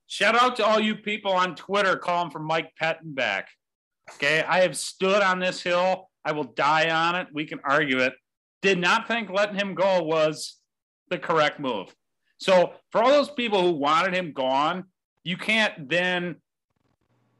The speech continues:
complain about Joe Barry now at this point in the season. Okay? We just can't do it.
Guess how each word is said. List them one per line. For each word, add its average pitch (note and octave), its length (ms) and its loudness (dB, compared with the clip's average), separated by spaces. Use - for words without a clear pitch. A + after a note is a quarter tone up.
complain G3 680 0
about E3 380 -2
Joe E3+ 220 -2
Barry D3+ 360 -4
now B2+ 460 0
at B2 120 -12
this D3+ 140 -12
point C#3 320 -2
in C3 80 0
the A#2+ 60 -4
season. G#2 420 -10
Okay? D#3+ 360 2
We G#3 80 2
just G#3+ 200 0
can't G#3 260 2
do E3+ 180 4
it. F#2 120 2